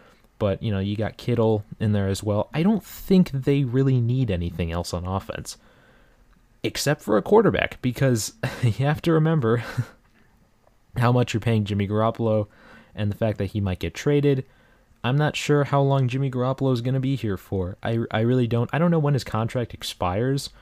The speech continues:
but he is being paid a lot of money. So the last year of Jimmy Garoppolo's contract is in, uh, twenty twenty-two. So he's got two years left on his deal,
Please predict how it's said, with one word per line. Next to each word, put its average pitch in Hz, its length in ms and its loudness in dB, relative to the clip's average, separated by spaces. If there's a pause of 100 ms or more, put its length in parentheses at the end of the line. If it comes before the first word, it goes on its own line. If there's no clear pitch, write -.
(420)
but 107 280 0
he 139 640 0
is 117 240 0
being 117 360 -2
paid 113 340 -2 (280)
a 123 300 -2
lot 120 760 -2 (300)
of 98 360 -2 (100)
money. 104 340 -4 (300)
So - 100 -6
the 135 80 2
last 151 320 0
year 147 100 4
of 120 60 2
Jimmy 123 240 0
Garoppolo's 110 460 0
contract 101 640 -2
is 98 200 -4
in, 92 340 0
uh, 90 380 -4
twenty 98 260 -2
twenty-two. 90 640 -6 (460)
So 95 380 -2
he's 110 200 -4
got 120 200 0
two 135 120 -4
years 135 260 0
left 117 220 -2
on 110 120 0
his 98 100 -4
deal, 101 400 -2